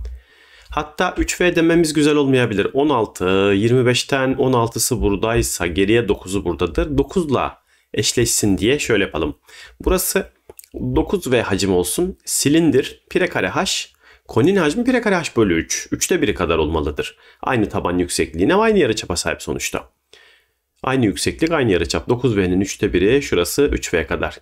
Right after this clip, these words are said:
Gel bakalım ne kadarlık azalmış. Şimdi dokuzluk, dokuz birimlik yüksekliği olan silindire dokuz V hacmini layık gördüysek on altı birim yüksekliği olan silindire on altı V hacmini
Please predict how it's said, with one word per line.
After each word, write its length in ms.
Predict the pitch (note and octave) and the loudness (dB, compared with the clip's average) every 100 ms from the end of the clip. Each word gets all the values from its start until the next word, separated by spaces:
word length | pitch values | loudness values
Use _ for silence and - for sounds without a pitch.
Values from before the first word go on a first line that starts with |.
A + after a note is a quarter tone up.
| - | -4
Gel 200 | G3 F#3+ | 0 0
bakalım 320 | F#3 F3 F3+ | 2 2 4
ne 80 | C#3 | 2
kadarlık 360 | A#2 G2 F2+ | 0 0 0
azalmış. 600 | F#2 E2+ D#2 D2 - - _ _ - | 0 0 0 -2 -6 -8 _ _ -8
Şimdi 360 | - D3+ C3+ - _ - | -2 0 0 -6 _ -10
dokuzluk, 960 | A#2+ B2 C#3+ - F#3 F3 A3 - - - G#2 | -4 0 0 2 0 2 -2 -4 -18 -8 -2
dokuz 320 | A#2+ E3+ D#3 | 0 0 2
birimlik 400 | D3 C#3 D#3 D#3+ | 2 4 4 2
yüksekliği 440 | B2 - B2+ D3 | -2 -2 -2 2
olan 200 | D3 B2+ | 2 2
silindire 500 | B2+ - B2+ B2 B2+ | 0 0 2 2 2
dokuz 300 | A#2+ A#2+ D3 | 2 0 0
V 140 | B2+ A#2+ | 2 0
hacmini 640 | C3 A#2+ A#2+ C#3 D3 - - | 0 2 4 4 2 0 -6
layık 260 | F#2 A2 A2+ | -2 -2 2
gördüysek 800 | A2 G#2 D3 F3+ A2 - - _ _ - _ - - | 2 2 2 0 -2 -4 -10 _ _ -20 _ -8 -2
on 120 | F3+ | 2
altı 280 | F3+ E3 C3+ | 2 0 0
birim 220 | A#2+ A2+ | 2 2
yüksekliği 480 | A2 - B2+ - E3+ | 0 -2 -2 0 2
olan 220 | C3+ G2 | 2 0
silindire 480 | - A2 G2 G#2+ C#3+ | -2 0 0 0 0
on 180 | - | 2
altı 320 | F3 C#3+ C#3+ A2+ | 2 0 -2 -2
V 100 | G#2 | 0
hacmini 580 | G#2 F#2 G2 D3 E3+ | 0 0 2 2 0